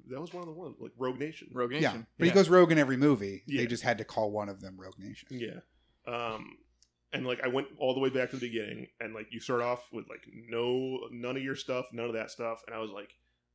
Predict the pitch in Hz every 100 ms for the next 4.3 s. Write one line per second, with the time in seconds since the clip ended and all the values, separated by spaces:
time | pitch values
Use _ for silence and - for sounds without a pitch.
0 | - 117 120 123 123 123 120 110 - -
1 | 101 110 110 113 - 110 113 107 101 101
2 | 107 - - 50 - 50 50 - _ _
3 | - 120 - 110 127 123 _ - - -
4 | - 110 113